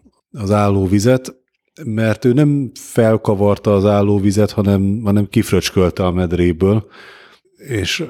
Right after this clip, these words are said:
lehetne ezt úgy tekinteni, hogy ő, ő tényleg csak azt akarta, hogy végre zökkenjen ki a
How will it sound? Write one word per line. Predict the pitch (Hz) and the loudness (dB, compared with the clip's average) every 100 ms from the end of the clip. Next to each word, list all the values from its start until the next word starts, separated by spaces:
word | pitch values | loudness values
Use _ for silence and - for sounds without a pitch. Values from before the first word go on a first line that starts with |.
| - | -12
lehetne | - 120 143 139 123 | -4 2 2 2 2
ezt | 110 95 131 | 2 2 2
úgy | 110 | 0
tekinteni, | - 101 - 92 101 98 | 0 -2 0 0 0 0
hogy | 92 92 | 0 2
ő, | 95 | 0
ő | 110 | 0
tényleg | - 120 98 | 0 0 0
csak | - - _ _ _ _ _ - | -4 -10 _ _ _ _ _ -10
azt | 113 98 101 | -4 -2 -2
akarta, | - 95 82 | 0 -2 0
hogy | 95 | 0
végre | 92 98 92 92 | 2 2 2 2
zökkenjen | 104 - 104 87 87 85 | 0 0 -2 0 0 -2
ki | - | 0
a | 92 87 85 | 2 2 0